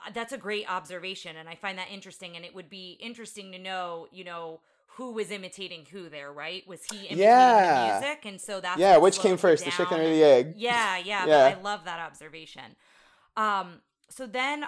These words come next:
Speaker 1: the other thing I wanted to mention, I had this as a fact, that applause sign at the end of the song,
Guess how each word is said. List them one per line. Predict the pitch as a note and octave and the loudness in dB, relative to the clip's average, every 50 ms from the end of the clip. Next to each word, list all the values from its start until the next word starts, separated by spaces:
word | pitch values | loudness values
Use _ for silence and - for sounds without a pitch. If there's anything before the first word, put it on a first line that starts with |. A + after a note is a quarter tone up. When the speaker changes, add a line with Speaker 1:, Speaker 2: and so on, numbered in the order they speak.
| - - | -12 -12
Speaker 1:
the | G#3+ A#3+ - | -10 -10 -10
other | A#3+ A#3+ D4+ | -10 -10 -12
thing | D#4 D#4 D#4+ D#4 | -14 -14 -12 -10
I | D4+ | -10
wanted | C#4 B3 A3+ G#3+ - | -10 -10 -12 -14 -16
to | - F#3 | -18 -18
mention, | F#3 F3+ F3+ - F3 | -18 -18 -16 -16 -16
I | F3+ E3+ | -16 -14
had | F3 G3+ G3 F#3+ | -12 -12 -12 -12
this | G#3+ A3 - | -14 -18 -20
as | G3+ F3+ - | -20 -20 -20
a | D#3 | -20
fact, | _ _ - F3+ E3+ D3+ C#3 - _ _ _ | _ _ -12 -12 -10 -12 -12 -16 _ _ _
that | F#3+ F#3 G3 | -14 -12 -12
applause | G#3 G3+ _ - F#3 E3 F3 F3+ F#3 - | -14 -16 _ -12 -12 -10 -10 -12 -14 -14
sign | - G#3 G#3 G#3+ | -12 -12 -12 -12
at | A3 A3 | -12 -16
the | A3 G#3 F3 | -18 -18 -18
end | - D#3+ F3 | -18 -18 -18
of | F3 E3+ E3 | -18 -20 _
the | F#3 | -20
song, | F3 - - D#3 D3+ D#3+ D#3+ E3+ F#3+ G#3+ A3 | -20 -18 -16 -14 -12 -10 -12 -12 -14 -16 -20